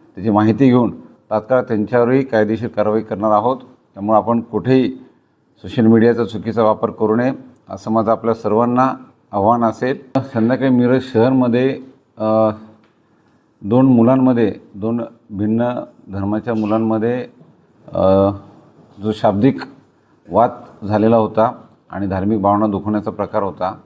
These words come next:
त्या अनुषंगानं शहरमध्ये, अ, गर्दी जमा होऊन पोलीस स्टेशनकडं जो जमाव आला, त्यांच्याकडून प्रमुख मागणी होती की पोलिसांनी तात्काळ त्या ठिकाणी कारवाई करावी, गुन्हा दाखल करावा.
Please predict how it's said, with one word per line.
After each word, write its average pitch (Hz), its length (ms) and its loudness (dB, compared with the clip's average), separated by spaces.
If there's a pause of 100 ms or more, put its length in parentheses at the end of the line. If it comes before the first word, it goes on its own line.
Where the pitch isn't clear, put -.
(560)
त्या 95 80 0
अनुषंगानं 113 720 2 (420)
शहरमध्ये, 131 640 2 (720)
अ, 98 60 0 (720)
गर्दी 110 260 2
जमा 120 240 2
होऊन 123 300 0
पोलीस 107 460 -10
स्टेशनकडं 110 540 -2 (480)
जो 98 100 -4
जमाव 104 360 2
आला, 117 200 2
त्यांच्याकडून 113 680 -6
प्रमुख 113 340 -6
मागणी 110 320 -2
होती 117 200 -6
की 120 80 -8
पोलिसांनी 107 480 -10
तात्काळ 104 360 -2
त्या 90 160 -10
ठिकाणी 104 460 -8
कारवाई 101 560 -6
करावी, 104 380 -4 (480)
गुन्हा 101 200 2
दाखल 110 240 2
करावा. 110 380 0